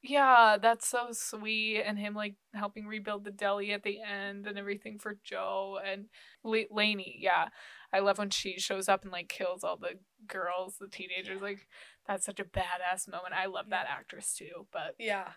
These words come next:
Speaker 1: yeah, I really like this one. Again, it's, like, action, action, action. A lot of cool fight scenes. Again, just more layers of, like, desensitization, what groups are disproportionately affected, and then also the mindset of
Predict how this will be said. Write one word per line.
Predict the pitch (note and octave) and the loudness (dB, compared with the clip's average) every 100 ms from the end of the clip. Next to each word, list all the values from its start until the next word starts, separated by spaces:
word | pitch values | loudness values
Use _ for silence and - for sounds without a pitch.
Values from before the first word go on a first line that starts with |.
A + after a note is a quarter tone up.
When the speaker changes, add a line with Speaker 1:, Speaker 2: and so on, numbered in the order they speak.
| _ _ | _ _
Speaker 1:
yeah, | B3+ B3+ A#3+ | -2 4 6
I | G#3+ | 4
really | A#3 C#4+ D4 | 4 2 2
like | C4+ B3 B3+ | 2 2 0
this | C4 F#3 | -6 -2
one. | F#3+ | -2
Again, | F3 G3 | 0 0
it's, | G3+ | 0
like, | G3+ F#3+ - | -2 -2 2
action, | F3+ F#3 - - | 2 2 -2 -4
action, | C3+ D#3+ - D#3+ | -4 -4 -6 -4
action. | A2 B2+ - - D3+ D3+ - - - _ | -4 -4 -6 -8 -8 -12 -20 -20 -20 _
A | - | -2
lot | G3 F#3 | 2 2
of | F#3+ | 0
cool | - G3 F#3 F3+ F3 G#3 - _ _ _ _ _ | -6 -6 -4 -6 -6 -8 -18 _ _ _ _ _
fight | - F#3+ F3 - | 0 0 0 -4
scenes. | - F3 D3+ - A3 - _ _ | -6 -6 -8 -8 -12 -12 _ _
Again, | G#3 G3 G3 | -4 -2 -2
just | F#3+ F#3+ | -2 -4
more | G3 G3 | -4 -4
layers | F#3+ F3 E3 E3 D#3 G#3+ | -4 -4 -2 -4 -4 -10
of, | G#3+ G3+ | -10 -12
like, | G3 - | -12 -12
desensitization, | G3 - G#3 G3 G3+ G#3+ G3+ B3 B3+ - A3 A3 G#3+ - - - _ _ | -14 -12 -12 -10 -8 -4 0 0 0 -2 -2 -2 -6 -14 -20 -20 _ _
what | G#3 G3 | 2 2
groups | G#3 G3 - | 2 0 4
are | F#3 F#3 G3+ - _ _ | 4 2 -4 -18 _ _
disproportionately | G3+ F#3+ - G3+ G3+ F#3+ F#3+ - - | -4 -4 -4 -4 -2 -2 -4 -10 -10
affected, | - - C4 B3+ A#3+ A3+ A3+ A3+ - - - - | -12 4 4 6 2 2 4 2 -4 -20 -20 -8
and | G3+ | -4
then | G#3 | 0
also | G3 F#3+ - | 0 0 -2
the | G3+ | -2
mindset | G3 F#3 F3+ F3+ G3 - F#3 F3+ | -2 0 0 0 -2 2 4 4
of | C#3+ F3 F3+ - | 2 0 0 -2